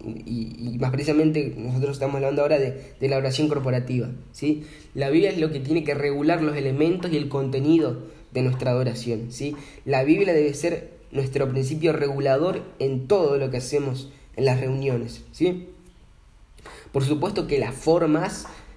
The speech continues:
de, de estos elementos de oración pueden ir cambiando, eh, pueden tener variaciones. Hace muchos años, obviamente, no acompañaban el canto congregacional con el teclado y la guitarra eléctrica,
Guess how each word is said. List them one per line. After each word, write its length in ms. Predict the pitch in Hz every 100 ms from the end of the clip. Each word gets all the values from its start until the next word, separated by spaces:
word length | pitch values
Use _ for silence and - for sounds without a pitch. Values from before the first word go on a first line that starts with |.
| -
de, 360 | 127 131 135
de 220 | 127 135 135
estos 300 | 131 151 143
elementos 500 | 135 147 160 165 160
de 60 |
oración 340 | 147 139 170 -
pueden 240 | 160 147
ir 160 | 139 131
cambiando, 540 | 131 127 151 131 117 - - - - - -
eh, 220 | 131 117 113 -
pueden 180 | - 147
tener 200 | 139 139
variaciones. 480 | 135 127 127 165 120
Hace 180 | 113 147
muchos 280 | 143 139 147
años, 220 | 170 -
obviamente, 600 | - 156 151 175 175 160 - - -
no 100 | 151
acompañaban 640 | 151 147 143 160 180 160
el 160 | 143 131
canto 400 | 160 156 156 147
congregacional 640 | 143 139 131 131 139 151
con 120 | 151
el 120 | 139
teclado 320 | 127 131 147
y 40 | 147
la 80 | 135
guitarra 300 | 135 147 135
eléctrica, 480 | 139 131 120 110